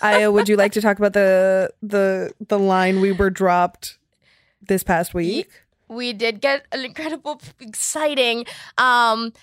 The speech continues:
Speaker 2: at, uh, there's a play going on in New York right now, a fantastic play called Fairview, a fully Pulitzer Prize winning play. Um, and if you haven't seen Fairview, I think skip ahead, like, maybe two minutes,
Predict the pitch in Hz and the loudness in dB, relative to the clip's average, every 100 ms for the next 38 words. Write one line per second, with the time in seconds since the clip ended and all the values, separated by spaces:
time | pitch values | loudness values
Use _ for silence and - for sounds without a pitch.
0 | _ 214 226 220 - 214 208 202 226 - | _ -2 2 0 0 0 2 0 -6 -2
1 | 226 214 214 - 220 208 214 226 220 220 | -2 -2 -6 -4 0 0 0 0 0 0
2 | 214 208 196 220 - 220 214 220 214 196 | -2 -2 -2 -2 -2 -2 0 0 0 -4
3 | 196 214 214 - 208 - 185 180 - - | -2 -4 -4 -6 -6 -2 -4 -4 -14 -16
4 | 202 220 226 240 240 254 254 262 - - | -6 0 0 0 -2 -2 0 0 -2 -8
5 | 196 196 - 247 254 220 - - - 370 | -4 -4 -2 -4 -2 -6 -10 -14 -4 0
6 | 339 247 - 202 202 - 269 262 233 233 | 0 -2 -4 -6 -8 -4 -2 0 -2 -6
7 | 214 208 - 233 233 233 - - _ - | -6 -8 -2 0 2 0 -4 -16 _ -2
8 | 208 202 196 - 214 208 208 - 214 226 | 0 2 0 -2 0 0 -4 -8 -6 -2
9 | 226 226 254 240 254 247 240 233 208 202 | -2 0 -6 -6 -6 -6 -6 -4 -4 -4
10 | 202 190 190 - 185 208 196 - 208 226 | -6 -4 -4 -6 -6 -8 -10 -10 -8 -6
11 | 220 208 196 175 180 196 185 - - 277 | -4 -4 -4 -8 -8 -12 -12 -12 -12 -10
12 | 277 302 339 339 | -4 -2 0 -2